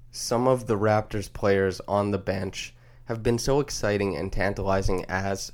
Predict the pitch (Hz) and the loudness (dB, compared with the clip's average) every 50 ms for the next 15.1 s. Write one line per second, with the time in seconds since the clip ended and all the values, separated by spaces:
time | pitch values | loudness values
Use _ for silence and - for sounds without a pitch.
0 | - - - - - - - 107 107 107 - - - - - - - - - - | -18 -14 -12 -10 -8 -4 -2 0 0 0 0 -4 -8 -10 -12 -12 -14 -14 -12 -12
1 | - - - - - - - - - - - - 120 120 117 - - - 123 123 | -12 -14 -16 -20 -20 -20 -20 -20 -20 -18 -2 2 4 4 4 2 -2 -6 -4 -2
2 | 117 127 131 135 135 131 123 120 113 107 107 110 110 104 - - 110 104 104 101 | 2 4 4 4 4 4 2 0 2 4 4 4 4 4 0 -4 -4 -4 -4 -4
3 | - - - - - - 113 113 104 - - 123 123 113 117 107 107 104 107 - | -6 -6 -12 -18 -10 -6 -6 -6 -4 0 0 2 2 2 2 0 2 0 0 0
4 | - 107 101 104 101 98 95 90 - 95 104 101 101 98 95 98 101 101 101 101 | -2 -2 0 0 0 0 0 -2 0 -2 -4 -4 -4 -4 -4 -2 0 2 4 4
5 | 101 95 95 101 - - - - - - - - 113 113 - 127 117 101 113 113 | 4 2 0 -4 -8 -16 -20 -20 -20 -20 -10 -6 -6 -2 0 0 0 2 2 2
6 | 110 - - 120 123 123 120 120 104 110 113 107 107 107 98 98 98 - 110 98 | 2 2 2 0 0 2 2 0 0 0 -2 -2 0 -2 -2 -2 -2 -2 -4 -2
7 | - - 110 104 104 101 - - 98 92 92 90 92 - - - - - - - | -2 -2 -2 0 -2 -4 -4 -4 -4 -2 -2 -4 -6 -10 -12 -16 -18 -20 -20 -14
8 | - - - - 110 104 104 104 101 95 90 - - - 90 87 87 - - - | -12 -4 0 2 4 4 4 4 2 2 0 -2 -4 -6 -6 -6 -8 -10 -12 -10
9 | - - 101 - - 120 117 117 - 110 110 101 92 - 113 110 107 104 - - | -8 -8 -4 0 2 4 4 4 2 0 -2 -2 -2 -2 0 0 -2 -2 -4 -6
10 | 98 92 98 98 101 82 - 90 92 - - - - - - - - - - - | -4 -4 -2 -2 -4 -2 -4 -4 -4 -4 -8 -12 -12 -14 -16 -20 -20 -16 -12 -4
11 | - 120 110 110 113 113 110 110 107 104 - - 107 113 117 110 113 107 98 101 | 0 2 2 2 2 2 0 0 -2 -4 -4 -4 -4 -2 -2 0 -2 -2 -2 -2
12 | 110 107 98 104 104 95 90 101 104 107 104 - - - - - - - - 117 | -4 -4 -4 -4 -4 -4 -4 -4 -6 -8 -8 -12 -16 -20 -20 -20 -20 -10 -6 -2
13 | 107 110 107 107 110 104 - - - 107 98 - - 104 101 101 101 98 - - | 0 2 2 2 0 -2 -4 -2 0 0 0 0 0 0 2 2 0 -2 -4 -4
14 | 95 87 95 104 - 71 67 95 98 - - 113 104 104 - - 104 98 98 95 | -6 -6 -4 -4 -6 -6 -4 -6 -8 -8 -8 -8 -8 -6 -6 -4 -4 -2 -2 -4
15 | 98 95 | -6 -8